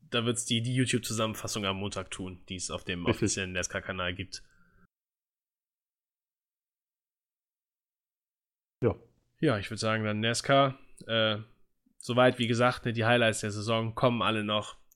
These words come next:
Speaker 1: beziehungsweise Daytona war schon, aber, ähm, Talladega,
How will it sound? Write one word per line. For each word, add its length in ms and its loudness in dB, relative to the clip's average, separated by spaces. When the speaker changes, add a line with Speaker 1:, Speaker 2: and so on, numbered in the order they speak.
Speaker 1:
beziehungsweise 520 -2
Daytona 500 2
war 160 4
schon, 280 -8
aber, 360 -8
ähm, 320 -14
Talladega, 760 2